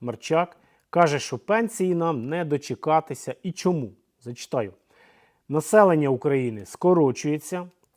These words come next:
дітей народжується менше, дефіцит на ринку, е, праці буде, е, найближчий час чотири з половиною мільйони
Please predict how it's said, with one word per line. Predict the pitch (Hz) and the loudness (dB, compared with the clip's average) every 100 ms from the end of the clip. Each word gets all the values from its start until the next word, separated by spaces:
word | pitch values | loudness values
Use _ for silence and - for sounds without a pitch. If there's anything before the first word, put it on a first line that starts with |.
| _ | _
дітей | 110 120 170 214 180 | -12 -8 0 4 4
народжується | 143 120 113 95 101 95 - | 2 0 -4 -10 -16 -18 -16
менше, | 101 113 151 175 - 196 202 _ _ _ _ _ _ _ _ _ - | -10 -2 0 -2 -2 -6 -6 _ _ _ _ _ _ _ _ _ -10
дефіцит | 123 147 180 - - 226 226 196 | -4 -4 -4 -8 0 2 2 2
на | 170 | 2
ринку, | 180 226 233 233 190 170 - _ _ _ - | 4 4 2 2 2 2 -2 _ _ _ -14
е, | 151 143 143 139 143 139 131 | -10 -8 -8 -8 -8 -8 -6
праці | 160 185 226 - 175 | 0 2 2 0 -2
буде, | 139 160 190 175 170 160 - _ _ | -2 0 4 6 6 4 -4 _ _
е, | 151 131 131 131 131 | -8 -6 -4 -4 -6
найближчий | 127 139 139 147 - 139 | -4 -4 -2 -4 -4 -8
час | - 170 - | -4 -4 -4
чотири | - 131 185 180 | -12 0 2 2
з | - | -2
половиною | - 147 147 165 170 156 | -4 0 2 2 2 0
мільйони | 147 160 165 165 156 139 117 104 | 0 0 2 2 2 0 -2 -8